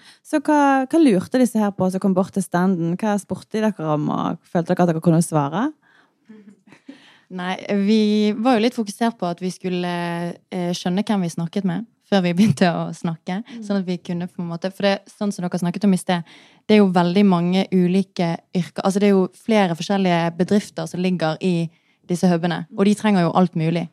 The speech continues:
Speaker 1: Mm.
Speaker 2: Så ut ifra hvem vi på en måte møtte, så ville jo vi prøve å vise mulighetene de eventuelt kunne ha der. Også det med at, trekke frem at det, noen ut av stedene er jo litt sånn småsteder, så der kan jo man ha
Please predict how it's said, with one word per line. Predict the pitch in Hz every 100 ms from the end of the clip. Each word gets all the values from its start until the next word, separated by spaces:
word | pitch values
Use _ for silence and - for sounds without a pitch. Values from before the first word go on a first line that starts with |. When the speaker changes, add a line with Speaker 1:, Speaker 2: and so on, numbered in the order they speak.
| -
Speaker 1:
Mm. | 208 185 _ _
Speaker 2:
Så | - 202 196 -
ut | 233 202
ifra | 170 170
hvem | 202 185 170
vi |
på | 165
en | 165
måte | 165 180
møtte, | 165 170 - 170
så | 190
ville | 180 208
jo |
vi | 185 175 170 _ _
prøve | 185 185
å | 185
vise | 175 180
mulighetene | 175 170 165 - 170 160 165
de | 175 185
eventuelt | 165 160 170 165
kunne | 170 180
ha | 170
der. | 165 202
Også | 202 185 196
det | 196
med | 180 170
at, | - _ _ _ _ _ _
trekke | 226 233
frem | 247 233
at | 190
det, | 196 190 208
noen | 214 233
ut | 226
av | 175
stedene | 180 190 202
er | 202
jo |
litt | 170 202
sånn | - 202
småsteder, | - 170 170 - 196 170 208 226
så | 214
der | 214
kan | 220 220
jo | 190
man | 175 185
ha | 185